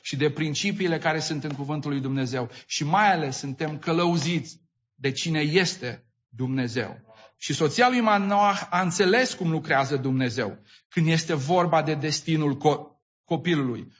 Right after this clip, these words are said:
Uitați-vă, în versetul cinci, un lucru extraordinar, cred, l-am luat pentru mine. Îngerul spune, „Vei rămânea însărcinată, vei naște un fiu, briciul nu va trece peste capul lui, pentru că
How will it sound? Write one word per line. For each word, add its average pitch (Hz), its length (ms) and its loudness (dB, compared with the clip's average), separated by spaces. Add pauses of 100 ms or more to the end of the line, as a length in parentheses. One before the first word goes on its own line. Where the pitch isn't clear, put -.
(120)
Uitați-vă, 185 680 2
în 170 160 2
versetul 196 540 0
cinci, 190 540 -2 (500)
un 165 140 0
lucru 226 640 0
extraordinar, 175 1160 2
cred, 156 500 2 (380)
l-am 156 220 2
luat 196 200 4
pentru 185 280 2
mine. 170 380 2 (580)
Îngerul 208 520 4
spune, 180 380 0
„Vei 170 200 2
rămânea 175 340 2
însărcinată, 196 1040 0
vei 139 120 2
naște 214 340 2
un 196 140 2
fiu, 190 500 0 (200)
briciul 208 380 2
nu 208 100 4
va 196 160 4
trece 196 280 0
peste 180 320 -2
capul 175 360 2
lui, 175 260 2 (300)
pentru 170 240 0
că 170 160 0